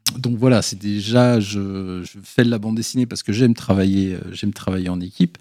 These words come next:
et j'aime le travail, euh, en bande dessinée parce que justement, c'est un travail qui se pense, euh, à la f-, moi, je dis sou-,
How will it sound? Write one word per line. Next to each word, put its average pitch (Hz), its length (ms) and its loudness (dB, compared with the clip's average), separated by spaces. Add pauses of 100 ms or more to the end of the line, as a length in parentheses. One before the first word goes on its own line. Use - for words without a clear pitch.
(420)
et 113 280 -8
j'aime 135 440 2
le 117 120 -2
travail, 120 480 2
euh, 98 120 -6
en 104 120 -8
bande 104 220 -8
dessinée 131 580 0 (220)
parce - 260 -4
que 113 140 0
justement, 117 460 0
c'est - 180 0
un 107 100 0
travail 123 460 0
qui - 180 -12
se - 140 0
pense, 135 640 0
euh, 110 120 2 (240)
à - 80 -2
la 110 140 0
f-, - 80 -16 (580)
moi, 120 240 2
je 113 120 6
dis 143 240 -4
sou-, - 240 -6